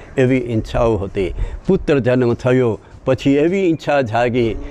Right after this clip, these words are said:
કે હવે એ બાળક જો રામ ગાદી ઉપર બેસે તો સીતારામ કેવા સુંદર લાગે, એવી ઈચ્છા થઈ.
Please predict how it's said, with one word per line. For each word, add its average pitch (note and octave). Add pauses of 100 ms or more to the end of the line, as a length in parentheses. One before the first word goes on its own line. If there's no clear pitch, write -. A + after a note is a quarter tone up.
(280)
કે C#3
હવે C#3+
એ C#3+
બાળક A#2 (680)
જો B2+
રામ C3
ગાદી A#2+
ઉપર C#3+
બેસે B2+ (320)
તો A#2
સીતારામ B2
કેવા B2
સુંદર A2+
લાગે, G#2 (340)
એવી E3
ઈચ્છા B2
થઈ. G#2+